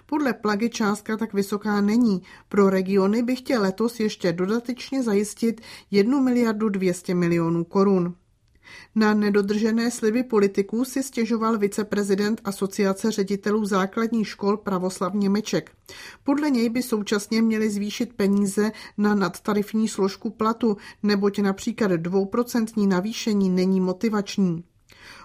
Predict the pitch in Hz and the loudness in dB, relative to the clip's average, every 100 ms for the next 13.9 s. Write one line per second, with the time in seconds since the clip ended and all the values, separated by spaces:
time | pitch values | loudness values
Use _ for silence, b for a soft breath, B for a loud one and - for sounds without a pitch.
0 | B 196 190 190 247 277 277 240 247 254 | B 6 6 4 2 0 0 0 2 2
1 | 269 262 247 233 214 - 185 196 196 196 | 2 0 0 -2 -2 -2 0 2 0 0
2 | 214 226 - 214 208 196 202 202 185 196 | -2 -4 -4 -2 -2 0 0 2 -2 -4
3 | 196 - 214 - 185 - 190 - 190 196 | -6 -6 -8 -4 -6 -2 -6 -2 -4 -4
4 | 185 185 185 208 214 190 185 B B - | -4 -4 0 0 2 0 -2 B B -10
5 | 175 190 196 208 208 190 190 202 - 240 | -6 -2 0 2 2 2 0 -2 0 0
6 | 254 240 254 262 262 - 202 214 202 214 | 2 0 -2 -2 -2 -2 -4 -4 -4 -2
7 | 233 - - 208 214 196 196 202 202 202 | -2 -4 -6 -4 0 0 0 -2 -2 -2
8 | 202 196 196 196 196 190 190 214 214 214 | 2 2 2 2 2 2 0 -2 -4 -2
9 | 202 190 190 - 185 190 208 208 214 202 | -2 -2 -6 -2 0 0 0 0 -2 0
10 | 190 185 185 185 190 226 B B B - | 0 2 2 2 0 -2 B B B 0
11 | 202 196 196 202 233 247 - 269 233 226 | 2 2 2 2 0 -2 -2 0 2 0
12 | - 240 214 214 208 208 202 226 220 190 | 0 0 2 2 2 0 -2 -4 -2 0
13 | 208 214 220 208 - 247 233 208 196 | 0 0 0 -2 -2 0 4 4 2